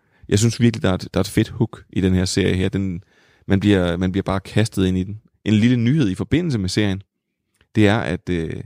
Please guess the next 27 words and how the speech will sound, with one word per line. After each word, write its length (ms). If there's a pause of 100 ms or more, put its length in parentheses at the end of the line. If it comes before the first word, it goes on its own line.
(480)
at 80
der 80
kommer 240
nu 80
en 80
spin-off, 600 (160)
som 220
kommer 220
til 100
at 80
foregå 520
i, 280
øh, 200 (480)
Los 200
Angeles 720 (400)
i, 340 (160)
nu 80
skal 140
jeg 100
kigge 280
i 80
mine 300 (600)
noter, 440 (380)
i 80
nitten 280
hundrede, 540
øh, 80